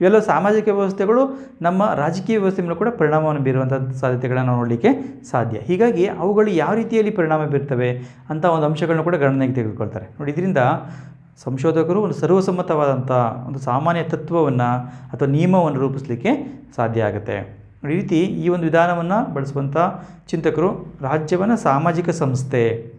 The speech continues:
ಹಾಗೆ ಸಾಮ-, ಸಾಮಾಜಿಕ ಜೀವಿ ಅಂಥೇಳಿ ಇದನ್ನು ಪರಿಗಣಿಸ್ತಾರೆ. ಈ ಒಂದು ವಿಧಾನ ಇದನ್ನು, ಆ, ರಾಜ್ಯವನ್ನು ಒಂದು ಸಾಮಾಜಿಕ ಸಂಸ್ಥೆ ಅಂತ, ಏಕೆಂದರೆ ಸಮಾಜದ ಒಂದು ಹಿತಾಸಕ್ತಿಗೋಸ್ಕರ ಈ ಸಂಸ್ಥೆ ಕೆಲಸವನ್ನು ಮಾಡ್ತಿದೆ. ಹಾಗಾಗಿ ಇದನ್ನು ಒಂದು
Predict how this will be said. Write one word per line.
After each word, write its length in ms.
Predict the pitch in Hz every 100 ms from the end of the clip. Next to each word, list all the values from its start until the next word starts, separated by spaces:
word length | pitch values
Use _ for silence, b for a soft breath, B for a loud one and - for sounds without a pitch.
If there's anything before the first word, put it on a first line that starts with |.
| - _ -
ಹಾಗೆ 180 | 160 170
ಸಾಮ-, 440 | 160 147 165 -
ಸಾಮಾಜಿಕ 520 | - 143 175 160 170
ಜೀವಿ 680 | 151 135 180 160 120 - B B -
ಅಂಥೇಳಿ 340 | 143 156 262 262 - B -
ಇದನ್ನು 580 | 135 147 262 - - -
ಪರಿಗಣಿಸ್ತಾರೆ. 720 | 131 123 120 - 113 98 -
ಈ 60 | 147
ಒಂದು 180 | 147
ವಿಧಾನ 260 | 139 165 180
ಇದನ್ನು, 540 | 170 165 165 139 - B B -
ಆ, 100 | 123
ರಾಜ್ಯವನ್ನು 440 | 127 143 156 156 156
ಒಂದು 100 | 143
ಸಾಮಾಜಿಕ 480 | 143 156 180 180
ಸಂಸ್ಥೆ 360 | 165 160 139 135
ಅಂತ, 60 | 113
ಏಕೆಂದರೆ 360 | 113 135 165
ಸಮಾಜದ 400 | 156 160 180 185
ಒಂದು 220 | 190 185
ಹಿತಾಸಕ್ತಿಗೋಸ್ಕರ 840 | 180 180 190 190 185 185 185 180 196 277 B B B
ಈ 80 | 185
ಸಂಸ್ಥೆ 720 | 190 180 160 233 302 - - -
ಕೆಲಸವನ್ನು 380 | 165 156 160 151
ಮಾಡ್ತಿದೆ. 460 | 131 120 123 107 107
ಹಾಗಾಗಿ 500 | 107 - - 165 180
ಇದನ್ನು 220 | 180 180
ಒಂದು 340 | 175 156 -